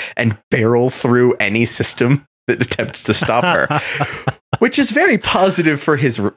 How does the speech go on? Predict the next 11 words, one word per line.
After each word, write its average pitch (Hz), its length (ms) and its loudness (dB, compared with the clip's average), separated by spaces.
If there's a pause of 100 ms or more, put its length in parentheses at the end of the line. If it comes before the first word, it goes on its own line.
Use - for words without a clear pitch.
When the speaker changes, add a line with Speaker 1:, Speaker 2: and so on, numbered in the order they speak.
Speaker 1:
personal 127 420 0
relationship, 190 640 2
but - 140 -2
not 311 240 2
great 202 260 2
for 165 160 2
his 131 140 2
business. - 420 -4
Speaker 2:
Yeah, 196 220 2
you 165 160 2
wonder, 220 520 2